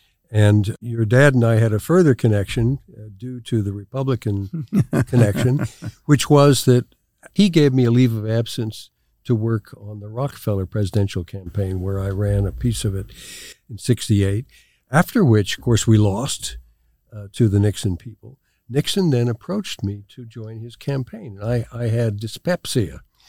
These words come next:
Speaker 1: I had the usual reaction to Nixon of someone who'd fought him <laughs> in the primaries and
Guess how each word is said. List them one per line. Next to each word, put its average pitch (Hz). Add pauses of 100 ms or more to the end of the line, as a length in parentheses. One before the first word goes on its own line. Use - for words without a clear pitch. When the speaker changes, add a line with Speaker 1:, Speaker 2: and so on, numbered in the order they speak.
(400)
Speaker 1:
I 110
had 110
the 110
usual 117
reaction 107
to 107
Nixon 90
of 110
someone 107
who'd 95
fought 104
him 120
<laughs> 131
in 175
the 131
primaries 113
and 110